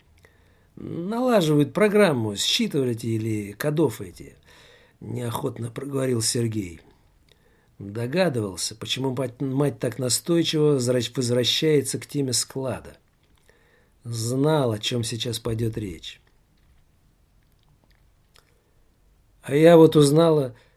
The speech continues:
тобой все недовольны. И дело с этими исследователями, и с этой программой, и дело с этими считывателями, и с этой программой не идет потому, что ты болеешь,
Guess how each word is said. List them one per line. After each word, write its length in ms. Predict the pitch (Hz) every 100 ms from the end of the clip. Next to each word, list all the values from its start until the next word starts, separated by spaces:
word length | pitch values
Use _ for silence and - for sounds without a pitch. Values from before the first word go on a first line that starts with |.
| _ _
тобой 340 | 135 135 151
все 260 | 139 - 156
недовольны. 760 | 143 123 123 120 127 127 117 113 - _ _ _ _ _ _ _ _ _ _
И 120 | 104
дело 280 | 117 160 160
с 160 | 139 156
этими 400 | 151 131 127 120
исследователями, 1080 | 117 139 156 135 120 113 107 101 101 101
и 200 | 113 139
с 120 | 120
этой 360 | 147 143 123 113 113
программой, 840 | 113 123 123 147 143 123 113 107 - - _
и 440 | - 180 160 139
дело 300 | 143 190 170
с 140 | 147 -
этими 260 | 156 151
считывателями, 920 | 135 - - 202 151 127 113 110 104 98
и 280 | 120 135
с 140 | 120 -
этой 240 | 165 147
программой 600 | 123 139 135 160 151 131
не 240 | 131 139 139
идет 240 | 147 139
потому, 540 | 147 - 147 190 185 - - - -
что 320 | - - 156
ты 160 | 147 156
болеешь, 760 | 123 143 135 113 98 90 -